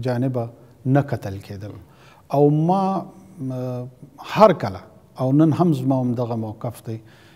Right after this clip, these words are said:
چې دا څنګه وخت تېرېږي، نو افغانانو ته به ښکاري چې دا پالیسي هم د دوی په هکله بهتره وه او زموږ په هکله بهتره وه.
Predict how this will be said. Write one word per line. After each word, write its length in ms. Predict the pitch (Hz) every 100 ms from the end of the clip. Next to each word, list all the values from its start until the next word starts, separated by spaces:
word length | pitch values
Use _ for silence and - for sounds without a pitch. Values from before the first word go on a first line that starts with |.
| _
چې 80 | -
دا 240 | 120 151 165
څنګه 280 | 160 185
وخت 320 | 160 165 - -
تېرېږي، 440 | 151 175 156 160
نو 160 | 156 131
افغانانو 380 | 123 123 139 131
ته 120 | 131
به 120 | 120
ښکاري 400 | - - 143 139
چې 120 | 123
دا 200 | 117 123
پالیسي 400 | 139 120 113 -
هم 260 | 143 151 143
د 80 | 117 104
دوی 140 | 180
په 140 | 185 160
هکله 260 | 170 170 165
بهتره 400 | 147 143 160 160
وه 140 | 151
او 240 | 139 131 120 120 127 117
زموږ 280 | 139 156 160
په 80 | 110
هکله 260 | 104 - 98
بهتره 380 | 98 95 -
وه. 60 | -